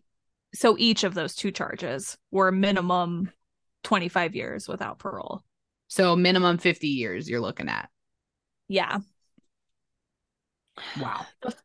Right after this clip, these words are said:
Speaker 1: the following day, just before the jury was to reconvene for sentencing, Kelly agreed to two concurrent twenty-five-year prison terms with no chance of parole.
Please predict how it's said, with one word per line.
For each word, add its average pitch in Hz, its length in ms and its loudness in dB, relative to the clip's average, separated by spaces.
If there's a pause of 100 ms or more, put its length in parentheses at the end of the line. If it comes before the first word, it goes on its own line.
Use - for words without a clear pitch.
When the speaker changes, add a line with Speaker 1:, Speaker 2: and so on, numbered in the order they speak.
(100)
Speaker 1:
the 240 220 2
following 320 540 6
day, 190 600 4
just 233 400 2
before 233 340 0
the 208 100 2
jury 202 360 2
was 190 260 0
to 202 140 -2
reconvene 202 560 0
for - 160 -6
sentencing, 208 920 0
Kelly 277 380 2
agreed 208 500 0
to 202 100 -4
two 262 280 -4
concurrent 220 540 0
twenty-five-year 208 1000 0
prison 202 400 -4
terms 185 400 -4
with 190 140 -4
no 202 160 2
chance 196 340 -4
of 196 140 -8
parole. - 500 -2